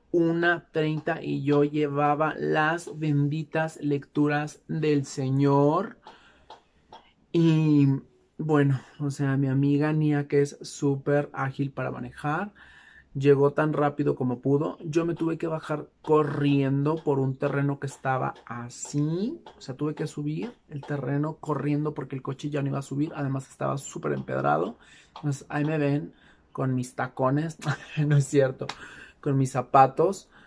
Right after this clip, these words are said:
corriendo. Y él súper tranquilo, sonriente, así a las cámaras, a, a los invitados y demás.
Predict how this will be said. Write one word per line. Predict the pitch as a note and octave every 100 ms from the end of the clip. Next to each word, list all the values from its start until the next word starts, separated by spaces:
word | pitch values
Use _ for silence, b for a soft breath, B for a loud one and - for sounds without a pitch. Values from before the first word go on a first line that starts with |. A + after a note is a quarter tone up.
| B -
corriendo. | D#3 C#3 D3 D#3+ E3 F3+ G3+ A#3+ - _ _ _ _
Y | - F3
él | E3
súper | D#3+ F3+ E3+
tranquilo, | D3+ D3 D3 D#3+ D#3 D#3+
sonriente, | - D3 C#3 C#3 C#3+ C3+ B2+ D3 -
así | C3 - C3 C3+ -
a | C3
las | B2 A2+ -
cámaras, | C#3+ C#3 D3 D3+ D#3 E3+ E3+ - B B B -
a, | C#3 C3 B2+ B2 A#2+ A#2+ B2 - _ _ -
a | B2+
los | B2 -
invitados | B2 - B2 B2+ C3+ C3+
y |
demás. | A#2+ B2 F3+ B3 -